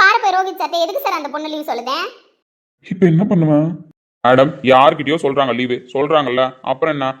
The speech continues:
Speaker 2: ரோஹித் சார் தானே இப்ப நந்தினி மேம்க்கு டீம் ஹெட், அப்படி இருக்கும்போது டீம் ஹெட் கிட்ட சொல்லிட்டு லீவு எடுக்கலாம்ல, ஒண்ணும் பிரச்சனை இல்லையே.
Speaker 1: உன்கிட்ட கேட்டனாடா? உன்கிட்ட கேட்டனா வாயை மூடிட்டு கமெண்ட் இருக்க மாட்டியா?
Speaker 2: யார்கிட்ட கேட்டா என்ன மேடம்? ஆன்சர் தானே உங்களுக்கு வேணும், அதை நான் ஆன்சர் சொல்லிட்டேன்ல. அவங்க, அவங்க டீம் ஹெட் கிட்ட கேட்டு லீவு எடுக்கிறாங்க,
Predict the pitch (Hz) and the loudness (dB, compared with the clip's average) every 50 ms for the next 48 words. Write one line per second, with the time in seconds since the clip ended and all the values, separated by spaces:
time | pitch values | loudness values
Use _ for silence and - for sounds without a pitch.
0 | _ _ - 165 185 190 180 - 156 139 147 156 165 165 165 151 143 143 151 156 | _ _ -6 -6 -6 -6 -6 -6 -8 -4 -4 -4 -4 -4 -6 -6 -8 -8 -8 -8
1 | 139 135 135 131 147 147 151 139 123 131 135 131 - - 120 120 123 160 165 151 | -8 -8 -10 -10 -10 -8 -8 -6 -4 -4 -4 -6 -6 -4 -6 -4 -2 -2 -6 -6
2 | - 139 143 139 165 165 - - _ - 196 208 196 196 180 156 151 147 143 151 | -2 -4 -4 -4 -4 -10 -10 -20 _ -8 -6 -6 -4 -6 -6 -6 -6 -8 -4 -6
3 | 156 156 156 147 160 156 170 160 143 147 147 147 123 107 110 123 131 127 117 120 | -6 -6 -6 -10 -10 -10 -6 -6 -6 -6 -6 -6 -6 -6 -2 -2 -2 -2 -4 -6
4 | - 147 160 170 170 160 160 202 180 139 117 110 104 104 - - _ _ _ _ | -10 -10 -8 -6 -6 -6 -6 -6 -8 -8 -6 -6 -8 -8 -10 -12 _ _ _ _
5 | _ _ _ _ _ - - 220 196 - 240 226 233 214 190 202 196 185 180 185 | _ _ _ _ _ -2 -2 0 2 2 0 2 2 0 0 0 -2 2 2 2
6 | 214 247 - - - 320 302 302 311 320 311 294 254 220 226 233 233 269 285 - | 0 0 -4 -14 -6 -4 -2 0 0 0 0 0 -2 0 0 0 0 -2 -4 -6
7 | - 277 311 302 262 247 254 254 247 269 262 269 277 247 - - 214 208 175 180 | -2 0 0 0 0 -2 -4 -4 0 0 0 0 0 -2 -2 -4 -4 -6 -6 -6
8 | 185 170 175 190 208 214 254 - _ _ _ _ _ _ _ _ _ _ - 117 | -4 -4 -4 -4 -4 -6 -10 -16 _ _ _ _ _ _ _ _ _ _ -4 -4
9 | 101 101 120 135 - 135 127 - 120 107 120 123 107 101 110 107 104 101 104 - | 0 0 -2 -2 -2 -4 -4 -4 -2 -2 -2 -2 -2 -2 0 0 0 0 -2 -4
10 | - - 117 110 120 143 139 147 113 113 123 120 117 107 - 107 113 117 120 - | -8 -6 -2 0 0 0 0 -2 -2 0 -2 -2 -2 -2 -4 -4 -4 -6 -8 -6
11 | - 131 143 147 143 139 139 135 143 117 120 117 120 117 120 120 120 117 - _ | -8 -6 -4 -2 -2 -2 -2 -4 -6 -10 -8 -10 -6 -4 -2 -2 -2 -2 -4 _
12 | - - 117 123 117 113 113 113 110 135 147 147 135 123 120 117 110 104 113 113 | -4 -2 -2 0 0 -2 -2 -4 -6 -8 -8 -8 -8 -8 -8 -8 -8 -8 -8 -8
13 | 123 123 123 120 113 104 104 107 107 110 107 | -8 -8 -6 -6 -6 -4 -4 -4 -6 -6 -6